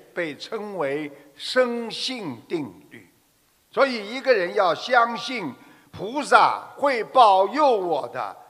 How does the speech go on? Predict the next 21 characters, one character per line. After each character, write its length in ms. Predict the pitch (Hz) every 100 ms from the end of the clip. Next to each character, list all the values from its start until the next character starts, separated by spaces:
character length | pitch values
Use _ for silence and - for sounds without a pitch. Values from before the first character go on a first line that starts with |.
| _ _
他 180 | - 220
的 140 | 202 180
身 400 | - 254 233 220
体 420 | - 151 147 156 _ -
哪 200 | 185 190
怕 240 | 220 220
生 320 | - - 277
了 80 | 262
癌 340 | - 185 190 262
症 520 | - 320 302 202 160
也 180 | 185 185
会 260 | - 262 196
好， 640 | - 127 123 117 - -
结 220 | - 202
果 260 | 180 185 147
癌 260 | 127 143 156
症 260 | 160 165 120 107 _
真 440 | - 254 262 285
的 120 | 220
会 320 | 170 - 160 -
好。 480 | - - 95 -